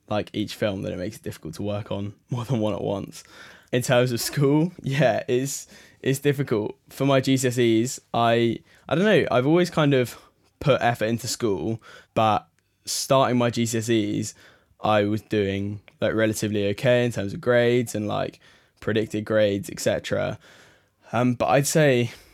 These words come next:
throughout, like, the first year of G C S Es is when, like, it kind of got a bit bigger for me. Like, as we were saying earlier, like, that movement from kind of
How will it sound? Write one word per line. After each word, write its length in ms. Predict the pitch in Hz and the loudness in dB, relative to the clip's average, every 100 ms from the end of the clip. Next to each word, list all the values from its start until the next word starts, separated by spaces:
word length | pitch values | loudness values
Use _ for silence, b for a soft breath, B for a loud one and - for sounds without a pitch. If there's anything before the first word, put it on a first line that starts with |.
| B | B
throughout, 560 | - - 139 127 131 - | -16 -2 4 4 4 2
like, 140 | 90 | -2
the 60 | 120 | -2
first 420 | - 113 113 - | 0 2 2 0
year 120 | 110 | -2
of 80 | 107 | 0
G 140 | 110 | -4
C 140 | 110 107 | -2 -2
S 100 | 110 | -2
Es 160 | 107 | -4
is 160 | 101 104 | -4 -6
when, 420 | 101 95 98 104 - _ - | -6 -4 -6 -8 -14 _ -6
like, 440 | 104 92 - - _ _ _ | -4 -4 -8 -20 _ _ _
it 120 | - 107 | -8 -6
kind 240 | 107 107 | -2 0
of 260 | 104 107 - _ _ _ | -2 -4 -14 _ _ _
got 140 | 113 | 0
a 40 | 107 | 0
bit 160 | 104 98 | 0 -2
bigger 200 | 110 110 | -2 -2
for 120 | 113 | -2
me. 380 | 113 110 120 - _ | 0 0 -2 -8 _
Like, 220 | 113 101 | -2 0
as 200 | 107 113 | -2 -2
we 60 | 113 | -2
were 60 | 107 | -2
saying 280 | 107 101 | -4 -4
earlier, 360 | 92 104 101 95 | -2 -2 0 0
like, 320 | 98 95 - B B B B - | -2 -4 -8 B B B B -6
that 260 | 113 104 - | -2 0 0
movement 840 | 110 110 107 104 104 101 87 - | 2 2 0 -2 -4 -2 -6 -10
from 480 | - 110 101 98 104 | -4 0 0 0 -6
kind 240 | - 101 | -6 -6
of 140 | 98 | -6